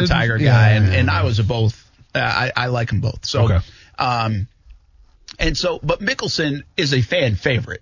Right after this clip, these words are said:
Speaker 2: Wh-
Speaker 1: Mm-hmm.
Speaker 2: there are some detractors, but he's a fan favorite. Manning has been that way, but Brady we haven't seen like this a lot. Right? We haven't seen behind the
Speaker 1: We,
Speaker 2: curtain.
Speaker 1: we just see him at the, the Kentucky Derby getting plastered once a year, and that's about
Speaker 2: There you
Speaker 1: it.
Speaker 2: go. That's
Speaker 1: Yeah.
Speaker 2: it. And,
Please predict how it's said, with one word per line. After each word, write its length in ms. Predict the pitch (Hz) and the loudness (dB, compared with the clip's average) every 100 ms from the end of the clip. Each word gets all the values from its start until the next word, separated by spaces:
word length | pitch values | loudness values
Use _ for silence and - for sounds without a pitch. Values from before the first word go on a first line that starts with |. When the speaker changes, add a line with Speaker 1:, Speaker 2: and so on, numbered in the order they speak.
| - | 0
Speaker 2:
Wh- 60 | - | 4
Speaker 1:
Mm-hmm. 140 | 95 90 | 4 4
Speaker 2:
there 160 | 170 | 2
are 100 | 165 | 2
some 400 | - - 262 175 | 0 0 0 2
detractors, 540 | 120 - 170 123 113 104 | 0 2 0 0 -4 -2
but 200 | 131 - | -2 0
he's 140 | 127 | 2
a 60 | 123 | 2
fan 240 | 135 110 | 2 0
favorite. 280 | 110 104 - - _ - - _ _ _ _ _ _ _ - | -2 -6 -10 -20 _ -20 -20 _ _ _ _ _ _ _ -4
Manning 400 | 175 302 262 165 | 0 2 2 2
has 120 | 120 | 2
been 200 | 123 117 | 2 2
that 140 | 107 | 0
way, 160 | 120 113 - | -2 -4 -4
but 180 | 233 185 | -4 0
Brady 340 | 269 403 359 | 0 2 0
we 160 | 226 208 | 0 2
haven't 260 | 208 220 | 0 -2
seen 360 | - 185 214 202 | -4 -2 0 2
like 240 | 139 113 | 4 2
this 200 | - - | 2 -2
a 60 | - | -2
lot. 240 | 90 85 - - _ _ _ - | -8 -14 -16 -20 _ _ _ -2
Right? 200 | 180 226 | 0 0
We 100 | 233 | 0
haven't 220 | 269 320 | 2 0
seen 320 | 165 - 226 208 | -2 0 2 4
behind 280 | 190 185 | 4 4
the 80 | 156 | 4
Speaker 1:
We, 40 | 196 | 4
Speaker 2:
curtain. 160 | 165 | 2
Speaker 1:
we 60 | 196 | 2
just 200 | 277 208 | 2 2
see 60 | 226 | 2
him 80 | |
at 60 | 214 | 2
the, 120 | 208 | 0
the 120 | 175 | 0
Kentucky 340 | 170 180 185 185 | 2 2 2 4
Derby 460 | 135 175 165 160 | 4 4 2 0
getting 320 | 135 156 165 147 | 2 0 2 2
plastered 480 | 156 160 - 165 | 4 2 2 2
once 240 | 135 165 170 | 2 2 2
a 20 | |
year, 160 | 147 165 | 2 2
and 80 | |
that's 160 | 165 180 | 0 0
about 220 | 180 180 | 0 2
Speaker 2:
There 100 | 170 | 2
you 60 | 254 | 0
Speaker 1:
it. 20 | |
Speaker 2:
go. 140 | 285 - | -2 -4
That's 140 | 254 | -2
Speaker 1:
Yeah. 160 | 190 202 | 0 0
Speaker 2:
it. 60 | 214 - | -2 -4
And, 160 | 226 | -6